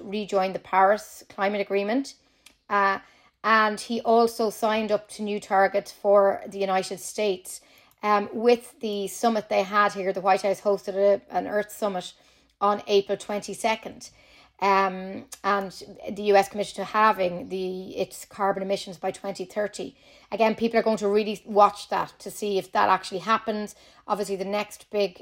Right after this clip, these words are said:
uh, moment is the, the cop, um, conference in Scotland, uh, towards the end of this year. So that, that was a very important moment.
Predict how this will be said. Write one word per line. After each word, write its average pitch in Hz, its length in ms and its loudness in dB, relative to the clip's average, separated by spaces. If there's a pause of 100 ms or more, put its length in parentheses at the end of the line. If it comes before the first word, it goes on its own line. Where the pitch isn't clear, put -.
uh, 185 280 -2
moment 185 580 0
is 185 300 -4
the, 185 440 -10
the 196 60 -8
cop, - 460 -4 (580)
um, 180 500 -6
conference 196 760 -6 (120)
in 196 400 -2
Scotland, 202 760 -2 (100)
uh, 190 160 -6
towards 202 300 0
the 214 100 -4
end 196 160 0
of 180 120 -8
this 196 220 -4
year. 196 280 0 (420)
So 247 140 -2
that, 302 280 8 (120)
that 285 160 4
was 277 100 0
a 254 60 6
very 254 200 8
important 240 400 2
moment. 233 440 2